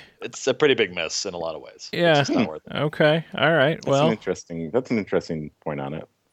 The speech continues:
Speaker 1: Yeah,
Speaker 3: Well,
Speaker 1: I mean,
Speaker 3: and
Speaker 1: 'cause
Speaker 3: Burns, you're gonna say don't watch it.
Speaker 2: c-, I,
Speaker 3: Yeah.
Speaker 2: clearly, and I mean, I, I, I don't
Speaker 3: Unless
Speaker 2: need
Speaker 3: you
Speaker 2: to
Speaker 3: change your mind. No, no,
Speaker 2: No,
Speaker 3: no.
Speaker 2: no,
Speaker 3: That's
Speaker 2: um,
Speaker 3: canceled.
Speaker 1: Well,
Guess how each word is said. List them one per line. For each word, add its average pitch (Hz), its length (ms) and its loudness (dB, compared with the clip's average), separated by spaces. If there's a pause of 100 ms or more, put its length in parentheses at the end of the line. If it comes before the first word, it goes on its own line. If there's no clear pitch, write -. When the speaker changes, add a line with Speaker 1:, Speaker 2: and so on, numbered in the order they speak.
(440)
Speaker 1:
Yeah, 113 180 2
Speaker 3:
Well, 110 120 6
Speaker 1:
I - 20 6
mean, 110 100 6
Speaker 3:
and 110 80 4
Speaker 1:
'cause 127 120 4
Speaker 3:
Burns, 131 520 0 (100)
you're 123 120 2
gonna 117 120 4
say 104 220 4
don't 78 260 -2
watch 62 260 -2
it. 78 140 -4 (540)
Speaker 2:
c-, - 100 2 (140)
I, 87 100 2
Speaker 3:
Yeah. 165 80 -2 (100)
Speaker 2:
clearly, 117 460 6
and 110 120 2
I 107 40 4
mean, 110 140 4
I, 117 340 6
I, 113 120 4
I 151 120 4
don't 156 200 4
Speaker 3:
Unless 135 200 4
Speaker 2:
need 127 60 4
Speaker 3:
you - 40 6
Speaker 2:
to 117 60 6
Speaker 3:
change 110 140 2
your 101 80 -4
mind. 113 200 4
No, 101 220 2
no, 98 80 -2
Speaker 2:
No, 139 340 4
Speaker 3:
no. 104 280 -6
Speaker 2:
no, 107 300 0
Speaker 3:
That's 113 180 2
Speaker 2:
um, 104 60 4
Speaker 3:
canceled. 101 240 4
Speaker 1:
Well, 170 80 6